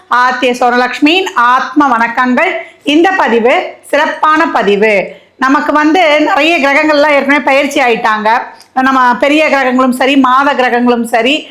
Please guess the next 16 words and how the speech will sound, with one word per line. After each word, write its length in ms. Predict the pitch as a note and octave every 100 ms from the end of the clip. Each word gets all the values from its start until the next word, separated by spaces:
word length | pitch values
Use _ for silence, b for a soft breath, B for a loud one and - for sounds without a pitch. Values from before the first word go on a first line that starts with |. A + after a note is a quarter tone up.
| B
ஒவ்வொரு 400 | - C4 C4+ D#4+
மாதம் 460 | C#4 C4 C4 D4+ C#4
வந்து 380 | B3+ B3 B3 D#4+
பயிற்சி 460 | D4+ B3+ C4+ C4+
ஆகி 840 | C4 A#3 A#3 A#3 A3 D#4 F4+ - -
இவர்கள் 380 | C4+ C4+ B3+ B3+
இணையவும் 460 | B3+ D#4 E4+ F4 E4+
செய்கிறாங்க. 460 | G4 B3+ A3+ G3+ G#3+ B3+ -
இந்த 340 | C#4 D#4 D#4
இணைவுகளும் 720 | C#4 C#4 D#4 E4 C#4 C#4 C#4+
பெயர்ச்சிகளும் 800 | C#4 B3+ C4+ C4+ B3 A3+ C4+ C#4 B B
என்ன 260 | C4+ C#4 F4+
மாதிரியான 580 | F4 D4 B3+ C4 A#3+ A#3
பலன்களை 400 | B3 C4+ C#4 B3+
தரவிருக்குதுன்னு 600 | A3+ B3 A#3+ - A#3 A#3
சொல்லிட்டு, 560 | A#3 G#3 F#3+ B3 C#4+